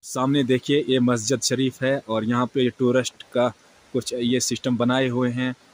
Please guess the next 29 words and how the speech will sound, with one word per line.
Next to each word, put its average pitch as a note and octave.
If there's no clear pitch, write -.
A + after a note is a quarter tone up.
और A2
एक B2
घाट A#2
भी C3
यानी B2+
कि B2
जंदर C3
वो B2
भी B2+
है C3+
और A#2
यहाँ B2
से C3
जो A2+
है A#2+
ना C3
पुल C#3
लगने A#2+
वाला A#2+
है B2
पार B2+
जो A2+
कि B2+
इसको B2
connect A#2
करेगा A#2+
नंदीचूल A#2
के A#2
साथ। C3